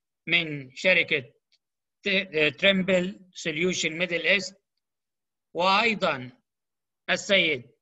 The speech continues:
جيمس هيك هو المدير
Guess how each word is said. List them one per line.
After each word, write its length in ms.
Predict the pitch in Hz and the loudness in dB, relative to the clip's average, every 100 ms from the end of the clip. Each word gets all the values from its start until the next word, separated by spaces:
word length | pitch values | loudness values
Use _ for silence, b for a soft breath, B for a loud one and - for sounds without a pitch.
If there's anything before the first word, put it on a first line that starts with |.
| _ _ 147 | _ _ -6
جيمس 480 | 147 185 170 135 | 2 2 2 0
هيك 480 | 160 190 190 - - _ _ _ _ - | 2 2 -2 -10 -20 _ _ _ _ -4
هو 160 | 180 196 | 2 2
المدير 760 | 190 190 185 202 165 131 - | 2 -2 0 2 2 -2 -12